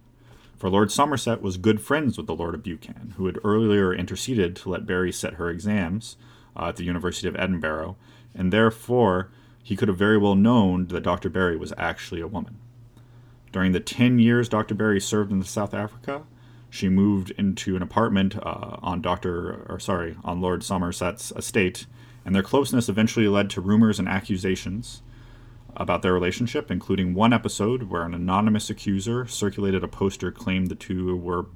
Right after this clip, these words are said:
buggering. It was a serious accusation at the time, as homosexuality was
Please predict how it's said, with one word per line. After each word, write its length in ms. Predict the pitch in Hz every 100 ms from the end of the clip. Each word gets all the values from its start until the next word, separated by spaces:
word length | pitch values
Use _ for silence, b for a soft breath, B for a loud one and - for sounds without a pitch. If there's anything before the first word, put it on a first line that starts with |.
| -
buggering. 460 | 98 98 82 - - - _ _ b b b b b
It 40 | 98
was 100 | 90
a 60 |
serious 400 | 95 147 147 139
accusation 600 | 131 127 110 120 123 90
at 80 | 85
the 80 | -
time, 280 | - 90 90
as 100 | -
homosexuality 720 | 107 107 117 - 98 98 95
was 160 | 87